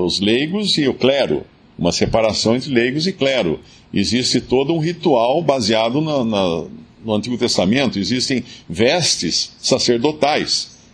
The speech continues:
O, o, o clero tem lá suas vestes, existem fábricas no Brasil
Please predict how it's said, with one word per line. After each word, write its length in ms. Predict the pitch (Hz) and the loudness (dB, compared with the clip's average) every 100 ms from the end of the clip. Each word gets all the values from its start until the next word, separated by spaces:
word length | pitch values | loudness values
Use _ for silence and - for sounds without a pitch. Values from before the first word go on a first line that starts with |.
| _ _ | _ _
O, 100 | - | 0
o, 1040 | 85 80 78 73 85 - 67 90 - 78 101 - - | 4 4 4 2 -2 -8 -8 -10 -8 -6 -6 -6 -4
o 100 | 107 | -4
clero 480 | - 107 107 123 156 | 0 0 2 2 0
tem 240 | 170 156 160 | 0 -2 2
lá 260 | 113 127 | 2 2
suas 300 | - 131 104 | 2 2 2
vestes, 460 | 85 101 156 - 104 | 2 2 2 0 0
existem 240 | 120 139 | -2 -4
fábricas 760 | - 107 131 175 107 104 90 - | -2 -2 0 0 0 0 -2 -2
no 100 | 92 | 0
Brasil 520 | 101 92 104 151 | 2 2 0 0